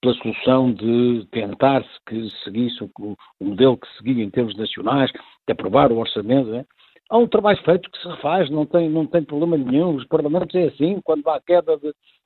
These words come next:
de, de, de, de, de, de governos e de soluções de assembleias, há um trabalho que fica para trás, mas que é depois retomado, não é um trabalho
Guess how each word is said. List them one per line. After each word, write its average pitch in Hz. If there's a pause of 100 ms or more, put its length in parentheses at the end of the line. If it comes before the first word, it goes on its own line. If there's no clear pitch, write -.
(120)
de, 139
de, 135
de, 123
de, 117
de, 107
de 107
governos 127
e 127
de -
soluções 143
de 131
assembleias, 123 (440)
há 175
um 185
trabalho 165
que -
fica 175
para 160
trás, 208
mas 262
que -
é 285
depois 180
retomado, 208
não 156
é 135
um 135
trabalho 151